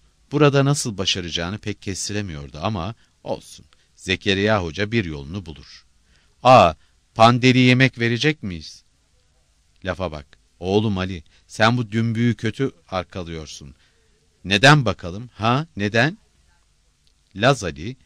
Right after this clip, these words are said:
hemen sırıttı. Hem de darılmış gibi başını çevirdi. Biz racon kesiyoruz. Ağa kısmısı adamını aç bırakmayacaktır. Şuna itini desene. Daldı.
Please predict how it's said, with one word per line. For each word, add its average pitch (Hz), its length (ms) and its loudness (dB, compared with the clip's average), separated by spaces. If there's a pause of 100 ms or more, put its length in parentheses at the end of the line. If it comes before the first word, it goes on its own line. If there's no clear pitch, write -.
hemen 104 300 -6
sırıttı. 78 680 -18 (300)
Hem 92 280 -6
de 139 200 4 (180)
darılmış 87 480 -8
gibi 85 440 -12
başını 73 300 -14
çevirdi. 69 560 -20 (720)
Biz 160 200 -8
racon 160 340 6
kesiyoruz. 80 800 -8
Ağa 82 240 -6
kısmısı 143 640 -10 (580)
adamını 110 520 -4 (100)
aç - 280 -6
bırakmayacaktır. 85 960 -10 (420)
Şuna 117 600 0 (360)
itini 113 440 -6
desene. 104 540 -4 (840)
Daldı. 80 560 -12